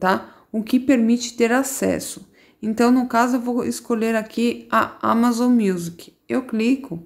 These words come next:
E aqui eu venho em permissões. Eu clico. E aqui ele diz o que ele está permitindo e o que está negado, tá? No caso aqui ele está permitindo ter acesso à memória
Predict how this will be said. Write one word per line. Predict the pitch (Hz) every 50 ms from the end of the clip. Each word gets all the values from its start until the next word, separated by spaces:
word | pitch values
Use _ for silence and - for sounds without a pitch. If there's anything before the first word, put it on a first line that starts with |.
| - _ _ _ _ _ _ _ _ - - - - - - _ _ _
E | 254 277 302
aqui | 277 277 269 - - 269 294 302
eu | 302 285 269 233
venho | 240 269 269 269 277 294
em | 302 294 269 294
permissões. | 277 226 220 226 233 269 302 302 302 - 269 247 226 196 175 170 170 - - - _ -
Eu | - 220 240
clico. | - - 240 254 262 277 269 269 - 277 277 - - - _ _ _ _ _ _ _ _ _ _ _ _ _ _ _ _
E | - 294 330
aqui | 330 330 320 320 - 254 254 262 254 - - _ _ -
ele | 247 269 294 277 311 285
diz | 247 226 240 254 262 240
o | 233 233
que | 240 -
ele | 220 196
está | 202 - - 208 190
permitindo | 185 - 233 269 277 285 285 285 285 - - 247 240 240 240 247 240 - - - _
e | - 233 262
o | 269 247 269
que | - -
está | 233 226 - - - 208 196 196 - - - _ -
negado, | 202 208 226 240 254 214 202 196 190 196 196 196 175 175 175
tá? | 175 196 202 208 202 - - - _ -
No | 190 196
caso | 190 190 190 190 196 185 190
aqui | 190 190 - 208
ele | 214 214 220 220 214 - - - - _ _
está | - 190 190 - 202 196
permitindo | 196 - 196 196 196 190 185 190 - 190 180 175 175
ter | 175 - 185 175
acesso | 180 175 - - 175 165 165 - 196
à | 208
memória | 233 254 269 254 240 220 214 226 240 254 277 269